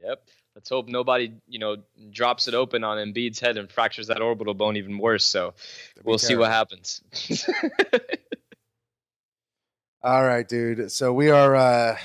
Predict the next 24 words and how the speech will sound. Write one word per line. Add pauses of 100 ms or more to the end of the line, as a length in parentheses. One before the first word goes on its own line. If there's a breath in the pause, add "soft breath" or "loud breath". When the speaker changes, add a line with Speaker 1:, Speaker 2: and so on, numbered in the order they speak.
Speaker 2:
we're
wrapping
it
up
here
on
the
Blank
Slate.
Thank
you
so
much
for (720)
listening
to
us, (420 soft breath)
uh,
subscribing
if
you're
not
already
subscribed.